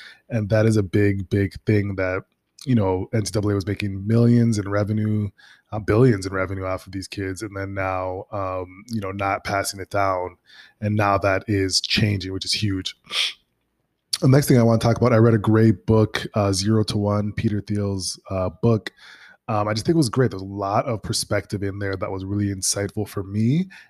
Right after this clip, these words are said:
and things that I am gonna use going forward, things that I thought, um, that really highlighted, and I made some notes while I was reading the book. But if you haven't read it, I think it's a great book. Um,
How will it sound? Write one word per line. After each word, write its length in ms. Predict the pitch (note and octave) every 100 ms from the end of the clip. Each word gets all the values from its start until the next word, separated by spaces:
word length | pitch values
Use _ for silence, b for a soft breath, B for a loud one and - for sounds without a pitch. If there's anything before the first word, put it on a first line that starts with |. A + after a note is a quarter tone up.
| -
and 120 | G#2
things 260 | A2 G#2+ G2+
that 160 | G#2+ G2+
I 240 | G2 G2
am 140 | G2
gonna 140 | G2+ G2
use 200 | G2 F#2+
going 260 | G2 F#2+
forward, 460 | F2 - A2 F2+ E2+
things 240 | G#2 G2+
that 140 | F#2 G2
I 140 | F#2+
thought, 400 | - G2 F#2 F#2 -
um, 280 | G2+ F#2+ F#2
that 120 | G2+
really 200 | F#2+ G#2
highlighted, 440 | F#2+ G2+ G2 F#2 F2+
and 100 | F#2
I 60 |
made 240 | F#2 F#2+ F#2+
some 180 | G2 F#2+
notes 280 | F#2+ G2
while 120 | F#2+ F2+
I 40 |
was 160 | F2 F#2
reading 200 | G2+ G2
the 60 |
book. 240 | E2+ F2+ -
But 160 | F#2 F2+
if 400 | - - - -
you 60 | C#3+
haven't 180 | D#3
read 160 | B2 C3
it, 60 | A#2
I 40 |
think 140 | A#2+
it's 100 | A#2
a 40 | F#2+
great 360 | G2 G2+ G2+ -
book. 320 | G#2 A#2+ - -
Um, 380 | G2+ F#2+ F#2+